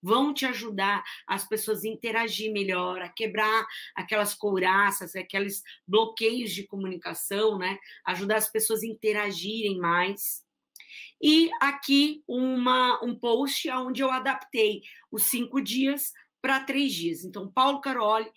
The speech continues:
que é o autor, ele traz assim: ó, se você for reduzir a sua Leanception, reduza no máximo em três dias,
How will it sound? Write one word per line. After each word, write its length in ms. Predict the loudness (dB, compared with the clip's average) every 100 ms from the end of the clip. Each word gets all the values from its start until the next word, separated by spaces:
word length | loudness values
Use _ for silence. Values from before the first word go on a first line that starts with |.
| -20 _
que 80 | -2
é 80 | 2
o 100 | 4
autor, 480 | 4 2 0 0 0
ele 260 | -2 -6
traz 480 | -2 2 2 2 -6 -10 -20 -8
assim: 240 | -4 -2
ó, 80 | -2
se 160 | -4 -8
você 300 | -6 -4 -4
for 160 | -6
reduzir 680 | -4 -6 -6 -6 -6 -4 -6 -8 -20 -6
a 100 | -2
sua 240 | 0 2
Leanception, 680 | 2 0 -2 0 0 0 -6 -8 -16 -4
reduza 600 | -2 -2 -2 -2 -2 -4 _ _ _ _ _ _ _
no 160 | 4 6
máximo 520 | 8 6 4 0 -2
em 140 | -4 -2
três 300 | -4 -6 -8
dias, 580 | -10 -10 -12 -14 -18